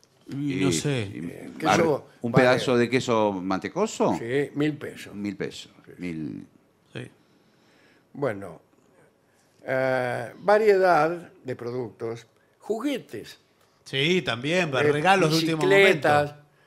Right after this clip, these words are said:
Speaker 2: Sí, antigua-
Speaker 3: especialmente. Hay gente que compra los regalos de Reyes en los kioscos.
Speaker 1: Bueno, pero bicicleta es
Speaker 3: Sea
Speaker 1: muy
Speaker 3: porque
Speaker 1: grande.
Speaker 3: no le tienen demasiado amor a su hijo,
Speaker 1: No, bueno.
Speaker 3: sea porque no quieren caminar o algo así, ¿no?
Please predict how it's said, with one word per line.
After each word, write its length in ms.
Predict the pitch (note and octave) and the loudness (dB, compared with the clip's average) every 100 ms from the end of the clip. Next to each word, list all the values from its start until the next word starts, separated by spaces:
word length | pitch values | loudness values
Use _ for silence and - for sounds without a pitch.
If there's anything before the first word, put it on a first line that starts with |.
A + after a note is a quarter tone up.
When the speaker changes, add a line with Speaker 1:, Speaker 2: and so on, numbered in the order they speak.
| _ | _
Speaker 2:
Sí, 120 | F2+ | -6
antigua- 200 | F#2 G2+ | -4 -2
Speaker 3:
especialmente. 640 | A#2+ C#3+ D3 D3+ E3 D#3 - - _ | -2 0 2 2 0 -2 -4 -16 _
Hay 140 | G3 | 0
gente 640 | F#3+ C4 A#3 F#3 A3 B3 - | 2 0 0 -2 -4 -4 -6
que 140 | E3 | -6
compra 280 | E3+ E3 E3 | -2 -2 -2
los 160 | D3+ B2+ | -2 -2
regalos 360 | D3 F3 E3+ | 0 0 2
de 100 | D#3+ | -2
Reyes 380 | E3 F#3+ G3 D#3+ | -2 -2 -2 -2
en 80 | C#3 | -2
los 140 | C3+ | -4
kioscos. 460 | - - - D#2 D2+ _ _ _ _ | -6 -16 -16 -20 -20 _ _ _ _
Speaker 1:
Bueno, 220 | E3 D3+ | -4 -2
pero 140 | A#2+ A#2+ | -2 -4
bicicleta 440 | B2 C#3 G#3 A3+ | -4 -4 -2 0
es 60 | F3+ | 4
Speaker 3:
Sea 140 | F#3+ | 4
Speaker 1:
muy 100 | C#3 | 4
Speaker 3:
porque 260 | E3 A2+ C#3+ | 0 -2 -2
Speaker 1:
grande. 20 | |
Speaker 3:
no 100 | E3 | -2
le 100 | D#3+ | -2
tienen 280 | D3+ D#3+ D3 | -4 -4 -4
demasiado 420 | B2+ A#2 - B2+ | -6 -8 -6 -6
amor 280 | B2 A#2 B2 | -6 -6 -8
a 60 | G#2+ | -8
su 200 | C3+ C#3+ | -10 -10
hijo, 600 | C3+ - C#3+ E3+ F#3 _ | -10 -8 -6 -6 -8 _
Speaker 1:
No, 260 | A#2 C3 A#2+ | -4 -2 0
bueno. 220 | B2+ B2 | 0 0
Speaker 3:
sea 340 | G2+ D#3 E3 | 2 4 2
porque 220 | D3+ C3+ | 2 -4
no 160 | C#3 C3 | -4 -4
quieren 240 | C#3 C3 | -4 -6
caminar 760 | A#2+ A#2 A#2 A#2+ B2+ C3 B2+ A#2+ | -4 -6 -6 -6 -4 0 0 0
o 140 | A2+ A#2 | 0 -2
algo 240 | A#2 G#2 | -2 -4
así, 420 | G#2 - - E2+ | -8 -12 -16 -18
¿no? 60 | D#2 | -20